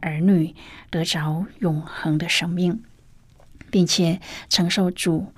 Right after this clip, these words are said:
为我们存留在天上的基业。亲爱的朋友，父上帝已经赐给我们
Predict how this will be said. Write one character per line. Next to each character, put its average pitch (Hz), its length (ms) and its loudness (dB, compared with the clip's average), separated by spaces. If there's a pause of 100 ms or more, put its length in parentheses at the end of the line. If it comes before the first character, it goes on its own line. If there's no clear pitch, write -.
(280)
为 196 120 4
我 180 160 2
们 165 180 0
存 175 300 4
留 180 160 4
在 180 240 -2
天 240 340 2
上 180 280 0
的 165 80 -8
基 175 320 -4
业。 180 260 2 (1000)
亲 - 160 2
爱 190 120 6
的 185 100 4
朋 185 240 2
友， 185 300 6
父 208 440 6
上 269 280 4
帝 262 160 2
已 180 100 4
经 190 240 4
赐 - 240 2
给 175 160 2
我 190 180 2
们 170 380 4